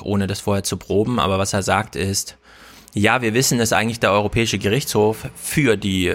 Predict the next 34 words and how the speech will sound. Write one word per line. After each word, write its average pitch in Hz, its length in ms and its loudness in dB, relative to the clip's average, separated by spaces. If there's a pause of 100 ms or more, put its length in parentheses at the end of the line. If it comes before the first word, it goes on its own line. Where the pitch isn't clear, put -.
(120)
Kontrolle 104 420 0
der 67 100 2
Europäischen 107 420 -2
Zentralbank 98 600 -2
zuständig - 560 -2
ist. - 440 0 (460)
Es - 260 2
sei 175 240 0
denn, 131 500 2 (240)
wir 139 160 0
können 156 160 0
feststellen, 147 460 0
dass 131 120 0
die 135 160 -4
so 120 300 2
inkompetent 135 1000 0
in 120 80 0
ihrer 120 180 -2
Kontrollfunktion 113 800 -2
sind, 120 400 -2
dass 104 220 -2
wir 147 180 2
uns 117 180 -4
dieses 110 360 -2
Recht 110 360 -4
zurückanmaßen 107 1200 0
müssen, 107 480 0 (460)
als 107 240 -2
gäbe 110 260 2
es - 120 -4
diese - 220 -4
Institution 87 680 -4
gar 78 220 -2
nicht. - 300 -10